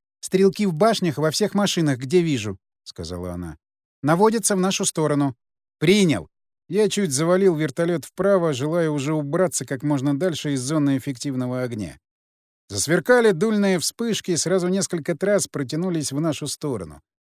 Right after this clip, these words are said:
Но больше именно что в сторону. Я чуть бросил машину вниз и прибавил скорости, стараясь сбить даже такой прицел.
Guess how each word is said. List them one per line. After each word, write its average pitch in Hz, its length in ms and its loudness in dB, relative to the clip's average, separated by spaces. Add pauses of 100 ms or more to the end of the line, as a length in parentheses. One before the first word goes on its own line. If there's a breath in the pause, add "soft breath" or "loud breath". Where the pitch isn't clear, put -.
(380)
Но 190 180 2
больше 175 360 2
именно 160 280 0
что - 180 -6
в 139 60 -8
сторону. 82 500 -6 (480)
Я 233 200 2
чуть 220 220 0
бросил 190 380 4
машину 175 480 2
вниз 196 460 0
и 135 40 -8
прибавил 180 440 0
скорости, 156 560 -2
стараясь 147 480 0
сбить 139 320 -6
даже 143 260 0
такой 139 380 -4
прицел. 113 480 -8